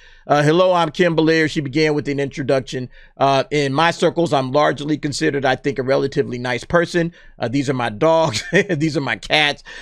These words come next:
Yeah, I mean, actually, at the end of the day, man, look, I'm not gonna read through all of this shit. Uh, the hilarious part is the fact that they had to go through all of this, all right? Absolutely scrubbing all of this shit off of their website.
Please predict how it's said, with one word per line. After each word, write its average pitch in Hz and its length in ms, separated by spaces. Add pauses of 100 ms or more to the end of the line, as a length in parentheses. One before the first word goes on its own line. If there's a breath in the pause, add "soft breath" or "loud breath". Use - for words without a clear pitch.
Yeah, 156 280
I 185 80
mean, 196 260
actually, 196 420
at 170 140
the 165 80
end 170 160
of 156 80
the 143 60
day, 131 260
man, 127 240
look, 123 180
I'm 139 120
not 120 100
gonna 117 140
read 120 220
through 117 120
all 117 140
of 110 120
this 110 140
shit. 123 280 (200 loud breath)
Uh, 165 160
the 156 140
hilarious 208 500
part 170 300
is - 80
the 147 80
fact 175 320
that 180 160
they 214 240
had 190 240
to 156 60
go 170 180
through 143 200
all 277 680
of 294 60
this, - 360 (280)
all 139 80
right? 170 280 (680)
Absolutely 247 640
scrubbing 233 640
all 269 260
of 269 60
this 247 100
shit - 300
off 214 180
of 214 60
their 202 140
website. 170 520